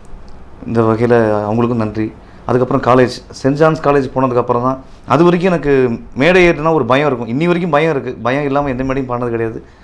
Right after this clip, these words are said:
பாட போ-, பாட போகிறதும் கிடையாது. ஆனால் ஒரு சிறிய ஒரு தயக்கம் இருக்கும். எந்த மேடையில் பாடினாலும் முதல்ல ஒரு, ஒரு பாட்டு பாடுற வரைக்கும் ஒரு சிறிய தயக்கம் இருக்கும். அப்புறம் தான் செட் ஆகி எல்லாருமே பாடுவோம்.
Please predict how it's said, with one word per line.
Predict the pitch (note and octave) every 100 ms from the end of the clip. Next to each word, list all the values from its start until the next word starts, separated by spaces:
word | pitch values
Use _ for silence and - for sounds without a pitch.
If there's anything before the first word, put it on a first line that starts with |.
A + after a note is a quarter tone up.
| - - -
பாட | A2+ A#2+
போ-, | A#2+ A#2 - C#3+
பாட | A#2+ A#2+
போகிறதும் | B2+ C#3 C3
கிடையாது. | A2+ G#2+ A#2 C#3 - - - - -
ஆனால் | D3 C#3+
ஒரு | C3+ A#2+ A2 G#2+ G2+ G2
சிறிய | - - A#3 A#3
ஒரு | F#3
தயக்கம் | D3+ D3+ C#3
இருக்கும். | B2 A2 - - - - - - - - - - - A#2+ A#2+
எந்த | D#3+
மேடையில் | D#3 D#3+ D#3+
பாடினாலும் | C#3 C3 D3+ D3
முதல்ல | D3+ D#3+
ஒரு, | C#3+ C3
ஒரு | C3+
பாட்டு | C#3+ D3 D3+
பாடுற | - C#3 C3+
வரைக்கும் | B2+ A#2+ C#3
ஒரு | C#3
சிறிய | A2 B2 C3
தயக்கம் | B2+ B2 A#2+
இருக்கும். | B2+
அப்புறம் | C3 C#3 C#3
தான் | C#3+
செட் | A#2+ C3
ஆகி | C3 C#3 B2+ A2+ - - - -
எல்லாருமே | A2 B2 B2+ C3+
பாடுவோம். | A2+ G#2+ A2